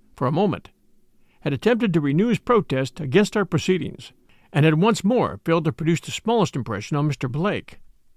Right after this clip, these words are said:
Upon this, the lawyer had taken refuge in a black leather bag filled to bursting with professional papers.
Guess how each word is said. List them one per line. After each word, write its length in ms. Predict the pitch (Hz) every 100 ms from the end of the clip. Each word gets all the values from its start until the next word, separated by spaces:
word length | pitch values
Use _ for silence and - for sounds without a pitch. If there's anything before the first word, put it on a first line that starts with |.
| _ _ _ _ -
Upon 360 | - 160 147
this, 280 | 226 247 - - - _ - -
the 100 | 123
lawyer 320 | 139 190 202
had 100 | -
taken 260 | 208 180
refuge 400 | 180 214 123 135
in 60 | 147
a 60 | 117
black 380 | 139 185 208
leather 220 | 190 185 147
bag 420 | 139 117 135 113 - -
filled 200 | 240 196
to 80 | 214
bursting 400 | 180 233 - 143
with 140 | 120
professional 460 | 147 127 156 - 123
papers. 560 | 180 180 - - -